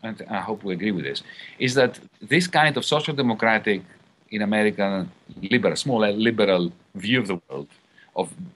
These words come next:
John Rawls has been destroyed by the libertarians who've been saying, "Who are you to impose upon us a particular distribution which you think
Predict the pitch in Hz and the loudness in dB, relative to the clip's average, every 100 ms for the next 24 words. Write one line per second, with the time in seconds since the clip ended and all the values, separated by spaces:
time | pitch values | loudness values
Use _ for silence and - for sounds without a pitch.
0 | 104 107 101 92 76 - - - - _ | 0 2 2 0 -2 -4 -10 -12 -12 _
1 | - - 208 202 151 135 - 95 104 117 | -18 -2 0 0 0 -2 0 2 2 0
2 | 123 131 131 143 214 135 78 73 123 113 | 0 -2 -4 0 2 2 -2 -6 -8 -6
3 | 127 113 - 202 110 120 - 107 87 113 | -4 -4 0 2 2 0 0 -2 0 0
4 | 101 90 113 101 87 - 87 87 - - | 0 -2 0 2 0 -2 -8 -10 -12 -6
5 | 120 107 95 - 104 101 95 87 - 143 | -2 0 -2 -2 -2 0 -4 -4 0 0
6 | 139 113 78 | 2 0 0